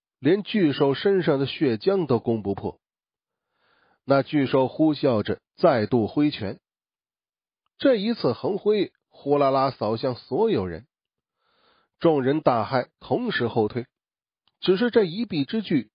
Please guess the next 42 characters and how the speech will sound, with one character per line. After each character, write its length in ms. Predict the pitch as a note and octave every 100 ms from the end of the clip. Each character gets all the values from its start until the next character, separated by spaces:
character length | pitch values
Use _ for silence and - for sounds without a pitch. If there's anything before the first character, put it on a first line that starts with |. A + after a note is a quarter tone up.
| -
却 220 | - C#3
仿 300 | A#2 A2+ A#2
佛 120 | B2+
千 420 | C#3+ - G#3+ G#3
里 160 | B2+ D#2+
之 180 | - E3+
遥， 260 | A2 C3 - _ _ _ - - -
眼 300 | D3+ D3 D3+
睁 220 | A3 A3+
睁 260 | B3+ B3 F#3+
地 160 | C3 _ -
看 340 | - E3+ A#2+
着 140 | B2+ B2
巨 240 | D3 B2+
臂 160 | C#3 B2+
横 340 | - D#3+ A3+
扫， 420 | C#3 E2 D2+ C3 - _
却 240 | - B2+ G#2+
无 400 | G2+ E3+ C4+ A#3
法 260 | G#2+ A2
躲 240 | - E2 D2+
避。 180 | B2 - _ _ _ _ _ _ _ _ _ _ _ _ _
玄 360 | - D#3+ G#3
龟 220 | F#3+ G3+ F#3+
上 280 | G#3 E3
人 180 | B2+ D#3+
首 240 | C#3+ G2 G2+
当 220 | C3 C#3
其 200 | - C3
冲， 300 | C3 F3 F3 _ _ _ -
被 180 | D3+
巨 260 | C#3+ F3+ C3
臂 260 | D3+ D3 - -
一 240 | D#3+ A2+
击 240 | G2 F3 F3+
扫 320 | - C2+ -
中。 220 | E3 E3+ _ _ _ _ _ _ _ _ _ _
在 200 | - D3+
那 120 | C#3+
一 140 | B2+ D3+
瞬 260 | C#3+ A#2
间， 240 | A2+ D#3+